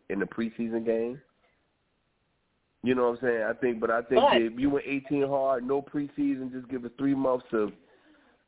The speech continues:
Speaker 1: we go through the draft, do conditioning,
Speaker 2: Mm-hmm.
Speaker 1: strength, teams could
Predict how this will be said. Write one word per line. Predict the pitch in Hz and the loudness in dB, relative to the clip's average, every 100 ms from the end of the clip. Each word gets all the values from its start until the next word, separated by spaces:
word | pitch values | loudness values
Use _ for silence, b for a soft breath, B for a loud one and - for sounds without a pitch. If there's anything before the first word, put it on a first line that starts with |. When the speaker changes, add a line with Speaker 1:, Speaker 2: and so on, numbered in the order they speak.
| _ _ _ - | _ _ _ -2
Speaker 1:
we | 123 | 0
go | 135 | 0
through | 127 123 | 0 -2
the | 113 | 0
draft, | 135 143 139 135 135 135 _ _ _ _ 135 | 0 0 -2 -6 -8 -12 _ _ _ _ -6
do | 127 | -4
conditioning, | 131 113 135 143 - 143 135 127 | -2 -2 -2 -2 -2 -2 -2 -4
Speaker 2:
Mm-hmm. | - | -8
Speaker 1:
strength, | 147 143 143 139 135 _ _ _ _ _ _ _ - | 0 2 4 0 -2 _ _ _ _ _ _ _ -2
teams | 160 160 151 147 | 0 2 0 -2
could | 135 | -6